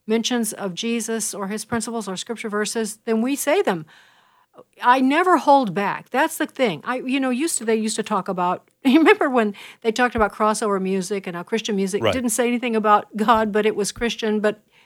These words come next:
Speaker 1: you know, it seemed to me there's a little bit of phoniness going on there because they went out of their way to talk, not to talk about God. That's not what I've ever done.
Speaker 2: Right.
Speaker 1: I think that's wrong. I, I, if I, uh,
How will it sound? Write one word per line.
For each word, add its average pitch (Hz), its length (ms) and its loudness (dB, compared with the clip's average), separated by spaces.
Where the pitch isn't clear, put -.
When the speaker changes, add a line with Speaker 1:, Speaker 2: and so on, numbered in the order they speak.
Speaker 1:
you 247 120 2
know, 226 300 2
it 254 280 -8
seemed 392 300 2
to 302 120 0
me 247 240 2
there's 214 280 2
a 240 60 -2
little 247 200 0
bit 220 160 0
of 208 120 -2
phoniness 254 580 -2
going 185 240 -4
on 175 140 -6
there 196 120 -4
because 208 260 -4
they 220 100 0
went 220 240 -2
out 233 140 -4
of 247 80 -10
their 226 120 -2
way 214 160 0
to 196 100 -6
talk, - 320 -10
not 302 280 2
to 415 80 2
talk 208 280 2
about 175 240 -4
God. 165 320 -8
That's 277 320 -4
not 247 240 0
what 214 160 -2
I've 302 160 0
ever 220 320 -2
done. 156 420 -12
Speaker 2:
Right. 92 180 -6
Speaker 1:
I - 80 4
think 277 200 -2
that's 240 240 -4
wrong. 190 680 -4
I, 269 420 -2
I, 254 100 -2
if 247 140 -6
I, 359 360 0
uh, 220 340 0